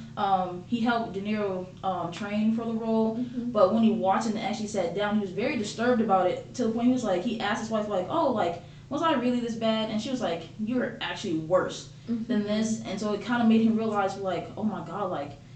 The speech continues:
Speaker 1: like, I was beating up my wife, like, I was beating my brother, like, I really did all this kinda stuff." And it's very interesting that, that, like, it, it made him realize when he had to see it from, like, another
Speaker 2: Mm-hmm.
Speaker 1: point of view, like, how bad he actually was.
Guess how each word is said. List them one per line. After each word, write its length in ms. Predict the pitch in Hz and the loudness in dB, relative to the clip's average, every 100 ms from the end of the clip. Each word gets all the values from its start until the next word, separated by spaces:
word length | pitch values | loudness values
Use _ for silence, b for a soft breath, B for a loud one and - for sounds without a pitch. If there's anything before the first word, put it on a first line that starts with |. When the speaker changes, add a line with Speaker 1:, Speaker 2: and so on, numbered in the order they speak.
| B | B
Speaker 1:
like, 220 | 180 165 - | -8 -8 -4
I 100 | 196 | -4
was 140 | 196 | -2
beating 180 | 196 185 | -2 -2
up 60 | |
my 100 | 160 | -4
wife, 340 | 208 233 247 202 | -4 0 0 0
like, 140 | 185 | -2
I 20 | |
was 80 | 196 | -2
beating 180 | 190 202 | -4 -4
my 120 | 175 | -4
brother, 240 | 175 214 190 | -2 -2 0
like, 220 | - - | -2 0
I 100 | 185 | 0
really 220 | 208 208 | 0 0
did 420 | 190 190 - - - - | 0 -2 -2 -8 -8 -2
all 160 | 220 | 0
this 100 | 202 - | -2 -4
kinda 200 | 220 180 | -4 -4
stuff." 560 | - - 214 170 - - B B B - | -8 -2 0 0 -4 -12 B B B -6
And 120 | 208 | -2
it's 120 | 214 | 0
very 340 | 269 359 359 - | 0 0 0 0
interesting 800 | 226 254 254 226 220 202 190 - - - - - - - - | 0 2 0 -2 -2 -2 -6 -10 -14 -20 -20 -20 -20 -12 -2
that, 480 | 214 196 175 - - - - - | 2 4 4 2 -8 -18 -14 -6
that, 160 | 208 | -2
like, 240 | 196 175 - | 0 0 -2
it, 240 | 190 175 - - - - - - | -4 -6 -14 -18 -20 -20 -12 0
it 160 | 214 | 4
made 260 | 220 240 294 | 6 6 2
him 200 | 254 220 | 4 4
realize 480 | 208 226 226 226 226 | 4 4 4 4 2
when 120 | 214 | 2
he 80 | 220 | 2
had 180 | 233 220 | 2 0
to 80 | - | 0
see 360 | - 226 226 | -2 2 4
it 140 | - - | 4 0
from, 160 | 196 | -6
like, 280 | 185 160 - - B B - | -4 -6 -8 -12 B B 4
another 300 | 247 226 220 | 6 6 4
Speaker 2:
Mm-hmm. 80 | 220 | 4
Speaker 1:
point 120 | 214 | 4
of 40 | |
view, 120 | 208 185 | 2 0
like, 180 | 160 | 0
how 200 | - 202 | -2 -4
bad 260 | 190 190 185 | -2 0 0
he 160 | 196 - | -2 -2
actually 280 | 196 208 185 | -2 -2 -2
was. 300 | - - | -4 -4